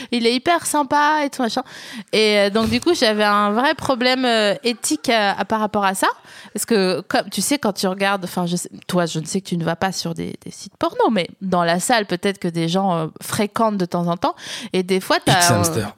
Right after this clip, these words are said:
Speaker 1: euh, <laughs> t'as un peu la rétine qui crame rien que sur les vignettes, quoi. T'es là genre, « Ah, waouh, waouh,
Speaker 2: Les ti-,
Speaker 1: waouh. »
Speaker 2: les titres aussi sont, sont
Speaker 1: Ouais,
Speaker 2: collecteurs.
Speaker 1: ah oui, bah, de toute façon, euh, il y a toujours, là, en termes de,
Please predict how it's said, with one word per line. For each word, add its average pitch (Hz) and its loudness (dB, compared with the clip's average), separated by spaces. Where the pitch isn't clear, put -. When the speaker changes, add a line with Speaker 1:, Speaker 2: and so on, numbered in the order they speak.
Speaker 1:
euh, 262 -2
<laughs> 311 0
t'as 226 2
un 226 -2
peu 311 0
la 226 4
rétine 254 -2
qui - -14
crame 294 0
rien 254 -2
que 277 -4
sur 247 -2
les 208 0
vignettes, 240 -2
quoi. 202 -4
T'es 208 -4
là 202 0
genre, « 202 -2
Ah, 381 4
waouh, 381 4
waouh, 330 6
Speaker 2:
Les 294 6
ti-, 285 6
Speaker 1:
waouh. » 285 4
Speaker 2:
les 247 4
titres 175 2
aussi 95 0
sont, 87 -2
sont 95 -4
Speaker 1:
Ouais, 90 -4
Speaker 2:
collecteurs. 185 0
Speaker 1:
ah 180 0
oui, 190 -2
bah, 165 -4
de - -4
toute 160 -6
façon, 180 -2
euh, 156 -2
il 170 -4
y 175 -2
a 170 -2
toujours, 208 0
là, 240 2
en 208 0
termes 214 0
de, 175 0